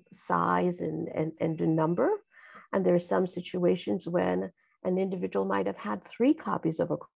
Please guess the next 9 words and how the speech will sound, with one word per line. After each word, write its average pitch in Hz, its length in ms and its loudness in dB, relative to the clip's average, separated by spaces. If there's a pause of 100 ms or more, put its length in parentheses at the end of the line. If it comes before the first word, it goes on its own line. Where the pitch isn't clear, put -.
(140)
chromosomes, 190 720 -4 (120)
if 170 80 -10 (460)
a 175 100 0
common, 190 520 2 (140)
uh, 180 260 -2
condition 175 520 0
is 160 160 -2
Down 165 220 0
syndrome, 233 520 -2